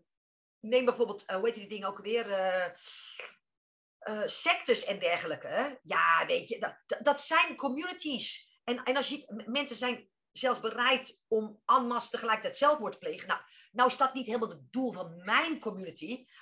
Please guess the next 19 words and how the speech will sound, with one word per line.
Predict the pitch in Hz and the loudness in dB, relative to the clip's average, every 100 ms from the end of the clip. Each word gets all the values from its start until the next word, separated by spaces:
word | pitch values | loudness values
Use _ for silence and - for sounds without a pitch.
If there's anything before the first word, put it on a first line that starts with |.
| - | -6
maar | - | -2
het | - | 0
geeft | - 339 302 | 0 -2 -2
wel | 247 247 | -2 -4
aan | - 311 233 269 294 - | -4 2 4 2 0 -6
hoe | 254 - | -6 -6
krachtig | 294 294 339 349 294 - | -8 2 4 4 0 0
dat | 247 302 | 0 4
doorwerkt. | 320 247 - | 4 4 0
Want | 233 - | -4 -6
ieder | 311 277 185 - _ _ _ _ | 0 2 0 -4 _ _ _ _
bij | 160 247 247 | 0 0 0
zichzelf | - 262 - 285 269 | -4 -4 2 4 4
respecterend | 254 254 226 254 233 214 | 4 0 -6 -4 -4 -4
en | 214 | -4
zelfdenkend | 240 254 247 214 208 | 4 4 4 -2 -4
mens | 202 190 | -8 -8
denkt | 190 135 | -10 -10
toch. | - - | -12 -14